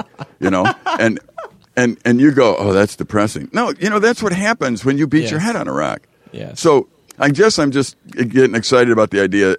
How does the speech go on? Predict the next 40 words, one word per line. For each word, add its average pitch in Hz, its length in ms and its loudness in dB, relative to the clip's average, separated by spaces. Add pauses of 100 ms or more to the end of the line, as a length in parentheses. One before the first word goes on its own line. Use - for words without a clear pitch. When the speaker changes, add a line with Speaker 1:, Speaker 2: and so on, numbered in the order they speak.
Speaker 1:
I'm, 117 200 0
I'm 135 140 2
not 190 200 -2
sure - 180 -2
the 113 140 2
book 120 260 -2
is 95 180 -2 (420)
depressing. 147 640 -4
In 143 160 2
one 170 180 2
way 92 160 0
it 85 80 -2
is, 82 240 -2
because 104 280 -6
we're 110 100 0
talking 127 360 -4
about 104 340 0 (400)
a 104 100 0
man 117 260 2
that 104 120 -4
should 101 200 -2
have 87 80 -4
known 107 240 2
better 104 240 4
and 85 100 -2
that 87 120 -4
kind 87 120 -4
of 80 60 -8
thing. 82 160 -6
So, 82 200 -4
so - 180 -4
in 110 100 0
that 104 140 0
way, 82 140 0
I 82 40 2
would 80 160 -2
agree. 82 380 -4 (360)
In 131 140 4
another 180 440 2
way, 87 400 -2